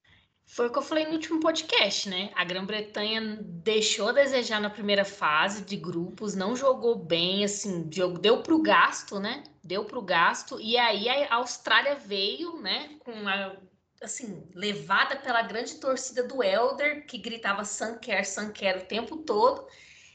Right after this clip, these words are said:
E aí a Austrália conseguiu ganhar de quatro a três, que foi um jogo muito ruim pra Grã-Bretanha. O time não conseguiu encaixar a partida. E a Austrália, assim como o Canadá, que depois a gente vai, que a gente vai comentar melhor,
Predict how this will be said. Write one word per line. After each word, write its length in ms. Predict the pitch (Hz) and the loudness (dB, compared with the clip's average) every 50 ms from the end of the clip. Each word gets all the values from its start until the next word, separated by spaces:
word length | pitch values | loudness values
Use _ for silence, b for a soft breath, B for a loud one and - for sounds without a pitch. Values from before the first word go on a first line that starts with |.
| B - | B -4
E 160 | 220 233 262 | 2 4 6
aí 300 | 254 254 247 214 226 247 | 6 6 6 4 4 2
a 60 | 269 | 2
Austrália 420 | 294 294 - - 277 240 240 269 - | 2 0 -2 -2 0 0 0 -2 -4
conseguiu 320 | - 285 277 254 240 254 | -8 -10 -10 -12 -12 -10
ganhar 180 | 285 285 277 285 | -8 -6 -6 -6
de 140 | - - | -6 -8
quatro 380 | - - - 277 277 - - 339 | -12 -4 0 2 2 2 2 0
a 60 | 359 359 | 0 0
três, 360 | - 277 233 233 294 - - | -2 -4 -4 -4 -4 -4 -8
que 80 | - | -8
foi 140 | - - 285 | -4 -4 -2
um 100 | 285 285 | -2 -2
jogo 420 | 233 240 277 285 294 339 - - 269 | 0 0 0 0 0 -4 -6 -6 -6
muito 320 | 262 294 330 311 311 247 | -6 -6 -4 -4 -4 -4
ruim 300 | 233 233 220 208 214 214 | -4 -4 -4 -4 -4 -2
pra 140 | 208 226 208 | -2 -2 -2
Grã-Bretanha. 760 | 190 196 185 185 175 175 170 165 - - 165 165 180 202 208 b b b b b b _ | -2 -2 -4 -4 -4 -4 -6 -6 -4 -4 -4 -4 -4 -6 -8 b b b b b b _
O 100 | - 196 | -10 -6
time 240 | - - 226 220 208 | -4 -2 -2 0 2
não 220 | 202 208 226 285 | 2 2 2 0
conseguiu 760 | - - 311 311 - - - 233 202 190 202 233 240 247 240 - | -2 -2 -2 -2 0 -2 -2 -4 -4 -2 -2 0 0 -2 -4 -4
encaixar 800 | 233 226 233 233 - 262 247 247 247 - - - - 196 170 208 | -4 -4 -4 -2 2 2 2 2 2 0 0 0 0 2 2 2
a 20 | 226 - | 2 2
partida. 580 | - 220 196 185 - - - 196 196 208 214 B B B B B B B | 2 2 2 2 -2 -6 -8 -6 -6 -6 -6 B B B B B B B
E 140 | - 220 254 | 0 4 4
a 60 | 262 | 6
Austrália, 1000 | 285 294 - - - - - 214 220 240 269 285 269 214 185 165 160 160 - - - _ | 6 4 2 -4 -8 -8 -2 2 4 6 6 6 4 2 -2 -4 -4 -6 -12 -16 -8 _
assim 320 | 208 208 - - - 285 | -4 -4 -4 -6 -8 -10
como 260 | 294 - 339 320 302 294 | -8 -8 -8 -8 -6 -8
o 60 | 302 | -4
Canadá, 480 | - 262 247 226 190 170 165 165 202 | -2 0 0 2 0 0 2 2 2
que 80 | 214 - | 2 0
depois 300 | - 202 202 202 190 175 | -6 -10 -8 -6 -8 -8
a 40 | 175 | -8
gente 200 | 175 185 175 - | -8 -10 -10 -6
vai, 300 | 175 170 170 170 - - - | -6 -4 -6 -6 -8 -12 -12
que 80 | - | -10
a 60 | 190 | -8
gente 140 | 175 175 170 | -8 -8 -8
vai 80 | 175 160 | -8 -8
comentar 420 | - - 170 165 160 160 165 156 | -8 -8 -8 -8 -6 -6 -6 -6
melhor, 500 | 156 151 143 165 196 214 214 185 - B | -4 -4 -2 2 4 4 4 2 0 B